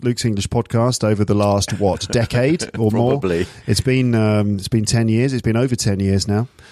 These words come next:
Speaker 1: And you were in episode two.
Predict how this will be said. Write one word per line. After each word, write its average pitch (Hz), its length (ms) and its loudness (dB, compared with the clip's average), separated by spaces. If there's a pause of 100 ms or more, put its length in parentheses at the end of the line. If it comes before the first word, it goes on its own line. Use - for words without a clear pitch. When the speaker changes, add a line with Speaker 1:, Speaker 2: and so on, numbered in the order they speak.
(180)
Speaker 1:
And 101 300 0
you 120 180 2
were 110 140 2
in 110 400 2 (100)
episode 107 480 0
two. 165 360 0